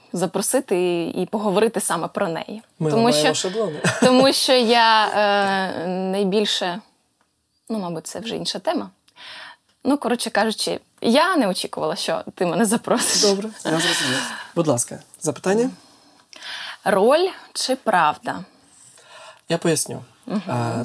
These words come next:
Speaker 2: ти на телеканалі "Надія" ведеш програму, присвячену сімейним стосункам.
Speaker 1: Мгм,
Speaker 2: Два
Speaker 1: правда,
Speaker 2: я,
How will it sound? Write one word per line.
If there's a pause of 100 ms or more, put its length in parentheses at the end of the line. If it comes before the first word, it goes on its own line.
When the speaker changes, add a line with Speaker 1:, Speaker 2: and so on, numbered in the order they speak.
(120)
Speaker 2:
ти
на
телеканалі
"Надія"
ведеш
програму,
присвячену (400)
сімейним
стосункам. (100)
Speaker 1:
Мгм, (280)
Speaker 2:
Два
Speaker 1:
правда,
Speaker 2:
я,